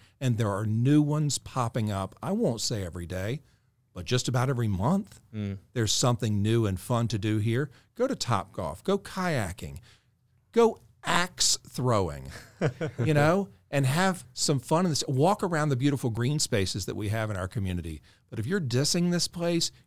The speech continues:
Speaker 1: you are not making an effort at all, 'cause it has everything, and the lifestyle and the way of life and the quality of life and the joy that you can get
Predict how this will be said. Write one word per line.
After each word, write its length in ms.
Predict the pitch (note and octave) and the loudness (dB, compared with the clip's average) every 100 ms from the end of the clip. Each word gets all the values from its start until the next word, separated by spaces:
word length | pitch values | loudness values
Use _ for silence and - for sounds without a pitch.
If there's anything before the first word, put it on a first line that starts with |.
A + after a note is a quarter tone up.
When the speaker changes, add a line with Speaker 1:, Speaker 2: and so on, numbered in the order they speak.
| - | -4
Speaker 1:
you 180 | C3 | -2
are 140 | A2 A#2 | 0 2
not 300 | A2 A2 - | 2 2 0
making 460 | A2 G#2+ G#2 G2 F2+ | 2 2 0 -2 -4
an 140 | F2+ - | -6 -6
effort 360 | G#2+ G#2+ F#2+ F2 | -4 -4 -6 -8
at 160 | F#2+ F2+ | -8 -6
all, 300 | D#2 D2 - _ _ _ _ _ _ | -6 -8 -12 _ _ _ _ _ _
'cause 200 | - A2 - | -6 -4 -2
it 140 | A#2 | -2
has 460 | F#2 G#2 G2 F2+ F2 - | -2 -2 -2 -2 -6 -6
everything, 680 | A2+ G2 F2+ F#2+ E2 D#2+ - - _ _ _ _ | -6 -4 -4 -6 -6 -8 -12 -20 _ _ _ _
and 160 | G#2 F2+ | -4 -4
the 100 | F2+ - _ _ _ _ _ _ | -6 -10 _ _ _ _ _ _
lifestyle 800 | G#2 G#2 A#2 - - F2+ F2 E2+ | -4 2 2 2 -2 -4 -4 -4
and 100 | E2+ | -6
the 60 | E2+ | -8
way 340 | F2 G2 A#2+ | -6 0 2
of 160 | A2 F2+ | 2 0
life 460 | F2 D#2+ D#2+ D#2 - - _ _ | -6 -8 -10 -12 -18 -20 _ _
and 80 | E2+ | -16
the 60 | |
quality 580 | - - C#3 C3 A2+ F#2 | -16 -4 2 4 2 -2
of 120 | F2 | -4
life 420 | E2+ E2 D#2+ D#2+ - _ _ | -8 -8 -8 -10 -16 _ _
and 100 | G2+ | -4
the 80 | F#2+ | -4
joy 380 | E2+ A2+ C3+ B2+ | 0 4 4 4
that 200 | G2+ - | 2 -2
you 60 | |
can 200 | G2+ F#2+ | -4 -4
get 360 | E2+ G2 F2+ - | -2 -2 -2 -6